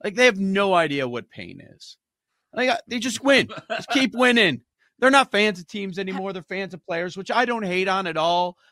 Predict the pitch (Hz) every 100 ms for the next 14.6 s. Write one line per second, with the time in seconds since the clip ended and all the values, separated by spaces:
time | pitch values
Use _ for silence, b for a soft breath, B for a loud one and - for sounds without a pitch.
0 | _ 220 240 240 233 185 185 175 185 156
1 | 156 143 131 123 - _ _ _ 175 160
2 | 160 156 - 131 - 120 95 104 _ _
3 | _ _ _ - 123 113 139 107 - 80
4 | 123 349 320 190 139 156 147 175 240 262
5 | 262 220 - - - 180 208 262 262 254
6 | 190 220 233 220 151 143 156 - - b
7 | b b - 135 190 185 - 170 120 107
8 | 120 120 127 127 117 113 160 160 131 131
9 | 107 117 101 90 85 85 - - 87 78
10 | 69 - B B - 170 175 160 170 110
11 | 139 110 - _ _ _ 120 156 135 139
12 | 151 175 190 208 208 208 214 139 151 -
13 | 160 160 156 160 - 147 135 131 127 -
14 | 113 - 117 101 87 76